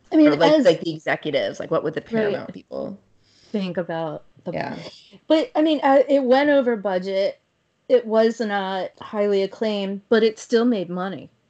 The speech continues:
Speaker 1: It didn't lose any
Speaker 2: Yeah.
Speaker 1: money. So, I don't know. I mean, as through this episode, I have tons of, uh, not good stuff to say, but I think I have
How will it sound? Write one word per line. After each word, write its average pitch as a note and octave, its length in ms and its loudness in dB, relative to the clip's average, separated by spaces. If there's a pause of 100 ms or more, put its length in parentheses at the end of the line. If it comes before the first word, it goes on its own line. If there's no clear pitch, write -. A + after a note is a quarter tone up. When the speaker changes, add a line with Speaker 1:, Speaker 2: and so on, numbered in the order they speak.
(240)
Speaker 1:
It G#3+ 60 -4
didn't B3 220 6
lose A3 220 2
any F3+ 160 -4
Speaker 2:
Yeah. F3 120 -4
Speaker 1:
money. F3 400 -8
So, F3 680 -6 (220)
I E4 80 -2
don't G4+ 280 -4
know. A#3 220 -2
I B3+ 80 -2
mean, D4 460 -2
as B3 360 -4
through A#3+ 540 0 (100)
this - 260 -4
episode, A3 520 2
I G3 140 -4
have G3 240 0
tons G3 340 -8
of, F#3 320 -2
uh, E3+ 360 -6
not F#3 260 -8
good G3 160 -6
stuff F#3+ 260 -4
to G3+ 80 -12
say, G#3+ 300 0
but F3+ 320 0
I F#3 100 -2
think F#3 220 -10
I F#3 100 -4
have F3 220 -4